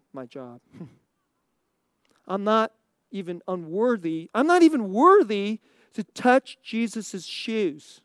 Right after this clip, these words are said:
<laughs> And may he be more and I be less, right? So in one sense, all of you, so this is a kind of a funny way of putting it,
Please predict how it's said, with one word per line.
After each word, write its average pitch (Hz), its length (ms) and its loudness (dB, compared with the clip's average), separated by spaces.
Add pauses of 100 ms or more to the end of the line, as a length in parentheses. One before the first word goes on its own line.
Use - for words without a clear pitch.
(140)
<laughs> 160 100 -18 (1400)
And 156 80 -14
may 160 140 -6
he 196 160 -6
be 208 160 -8
more 170 440 -6 (600)
and 135 180 -18
I 151 160 -10
be 147 160 -8
less, 139 540 -14 (480)
right? 135 160 -20 (880)
So 208 140 -4
in 202 120 -2
one 302 160 2
sense, 240 380 0 (400)
all 370 320 8
of 277 180 4
you, 220 520 2 (1080)
so 220 100 -8
this 262 100 -6
is 285 60 -8
a 277 60 4
kind 269 120 4
of 233 60 -2
a 190 60 -10
funny 240 200 -2
way 220 140 -2
of 208 80 -2
putting 220 220 -4
it, - 160 -8